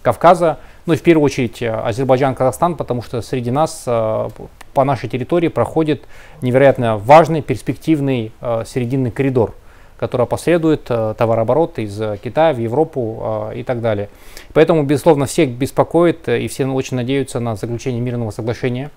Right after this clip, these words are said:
между Азербайджаном и Арменией. И значительная часть беседы, а, была посвящена перспективам заключения этого соглашения. А, я очень рад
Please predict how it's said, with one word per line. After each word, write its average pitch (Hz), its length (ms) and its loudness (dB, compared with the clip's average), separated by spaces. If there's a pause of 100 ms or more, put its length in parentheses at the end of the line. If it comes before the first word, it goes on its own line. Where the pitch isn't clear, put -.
(460)
между 131 260 0
Азербайджаном 113 560 4
и 110 40 4
Арменией. 151 500 0 (800)
И 139 80 -2
значительная 127 360 -4
часть 117 200 0
беседы, 147 460 0
а, 117 160 -4
была 117 220 -2
посвящена 127 720 -4
перспективам 120 540 -4
заключения 110 440 -6
этого 107 160 -8
соглашения. 143 600 -4 (380)
А, 110 180 4
я 127 180 4
очень 117 460 0
рад 127 400 2